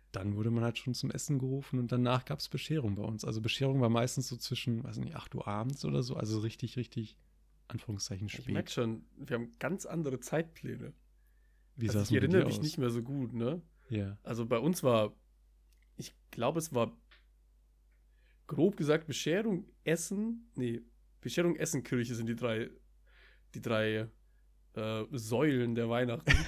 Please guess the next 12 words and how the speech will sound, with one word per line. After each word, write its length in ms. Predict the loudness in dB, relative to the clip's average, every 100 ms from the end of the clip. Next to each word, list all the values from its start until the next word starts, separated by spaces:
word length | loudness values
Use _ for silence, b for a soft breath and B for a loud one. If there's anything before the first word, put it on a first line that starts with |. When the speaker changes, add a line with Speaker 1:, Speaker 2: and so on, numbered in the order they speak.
| -2
Speaker 1:
<laughs> 160 | 0
Ja. 380 | 2 4 4 2
Speaker 2:
Und 120 | 0 -2 -6 -10 B B B B _ _ _ _ _
ich 160 | -12 -4
glaube, 360 | 2 4 4
es 180 | 2 2
war 180 | 4 4
Bescherung, 840 | 0 -6 -2 2 2 2 -2 -4 -6 -6
Essen 640 | -2 0 -2 -4 -4 -8 -12 -20 _ _
und 180 | -10 -4
dann 220 | 0 0
Kirche. 480 | 0 -2 -2 -4 -6